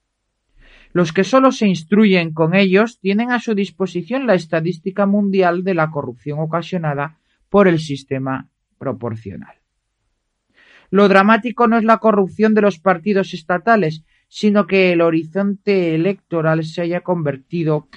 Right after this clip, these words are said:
en el horizonte vital que orienta las ambiciones económicas, profesionales y culturales del amplio entorno social de los partidos estatales. Toda la sociedad activa.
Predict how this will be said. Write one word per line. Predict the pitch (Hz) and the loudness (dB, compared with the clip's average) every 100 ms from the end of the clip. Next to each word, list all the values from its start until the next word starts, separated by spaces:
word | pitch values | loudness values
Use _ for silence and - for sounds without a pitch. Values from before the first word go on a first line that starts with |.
| - _ _ | -20 _ _
en | 156 160 | -6 -2
el | 160 | 2
horizonte | 202 196 156 170 160 160 160 | 4 2 0 -2 -4 -4 -2
vital | 175 220 156 143 139 139 _ _ | -2 0 2 2 0 -6 _ _
que | 202 | 2
orienta | 196 175 160 156 165 | 2 2 0 0 0
las | 151 - | -2 -4
ambiciones | 131 127 131 135 170 143 120 - | -6 -4 -6 -2 -2 -2 -4 -6
económicas, | 214 214 165 156 156 151 - 151 156 | -6 -2 0 0 0 -2 -2 -4 -6
profesionales | - 170 165 247 226 156 143 143 139 135 135 _ _ | -8 -4 -4 -4 -6 -6 -4 -4 -4 -6 -8 _ _
y | - 175 | -12 -10
culturales | 160 226 190 143 139 135 135 131 131 _ _ | -2 0 0 0 0 2 2 -2 -6 _ _
del | 135 131 | -4 0
amplio | 170 185 175 135 | 2 0 -2 -4
entorno | 123 147 139 139 143 | -2 -4 -4 -4 -6
social | - 175 156 127 123 120 _ _ - | -4 -4 -2 -2 -2 -6 _ _ -12
de | 151 147 156 | -8 -2 0
los | 151 156 | 0 -2
partidos | - 113 110 123 117 113 - | -6 -10 -8 -8 -6 -8 -10
estatales. | - 127 - 110 113 - _ _ _ _ _ _ _ | -14 -12 -10 -10 -12 -20 _ _ _ _ _ _ _
Toda | 175 165 180 175 | 2 4 2 0
la | 160 135 | -2 -4
sociedad | 135 123 117 113 120 131 _ _ _ | -4 -12 -8 -4 -4 -6 _ _ _
activa. | 123 117 - 113 - - | -14 -14 -10 -12 -10 -18